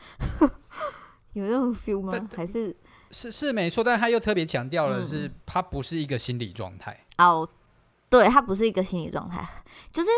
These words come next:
Speaker 2: 嗯。
Speaker 1: 这让我觉得就是有点小小的，对，就是会有点脑子还需要再需要 <laughs> 转换一下。我其实看这个已经看两遍，然后可是还是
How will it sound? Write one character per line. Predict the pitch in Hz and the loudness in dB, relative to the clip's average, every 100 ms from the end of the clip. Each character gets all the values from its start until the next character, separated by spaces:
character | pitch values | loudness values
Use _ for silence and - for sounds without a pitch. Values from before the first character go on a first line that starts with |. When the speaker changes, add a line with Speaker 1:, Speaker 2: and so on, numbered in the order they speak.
| 508 | 0
Speaker 2:
嗯。 | 143 131 | -2 -4
Speaker 1:
这 | 117 320 | 0 2
让 | 427 | 4
我 | 240 | 2
觉 | 185 190 | 0 -2
得 | 190 | -2
就 | 226 | -2
是 | 240 233 | -4 -2
有 | 185 | -2
点 | 180 165 165 - - | -4 -6 -8 -14 -20
小 | - 175 | -6 -6
小 | 196 160 | -4 -6
的， | - - - - - - - | -6 -12 -14 -20 -20 -20 -16
对， | - 170 - 185 196 220 - | -12 -10 -12 -16 -20 -20 -18
就 | 208 | -14
是 | 226 226 | -12 -10
会 | 226 | -8
有 | 185 160 | -8 -6
点 | 160 233 - _ - - _ _ - | -8 -10 -14 _ -20 -20 _ _ -6
脑 | - 160 | 4 4
子 | - | 4
还 | 180 175 | 2 2
需 | - | 4
要 | 196 | 4
再 | 196 202 | 6 4
需 | - 190 | 2 2
要 | - - | 2 0
<laughs> | - | -4
转 | - - 196 | -2 -2 -2
换 | 180 220 233 | 0 2 2
一 | 175 165 | 0 -6
下。 | - - - - - - - - | -8 -18 -18 -18 -18 -20 -20 -10
我 | 190 | -8
其 | 240 | -4
实 | 269 | -4
看 | 302 285 | -2 -2
这 | 262 | 0
个 | 233 | 0
已 | 165 | -2
经 | 175 | -6
看 | 214 202 | -8 -8
两 | 156 180 | -8 -8
遍， | 165 | -8
然 | 151 | -6
后 | 170 | -8
可 | 175 | -6
是 | 175 | -4
还 | 180 170 | -4 -6
是 | 180 | -8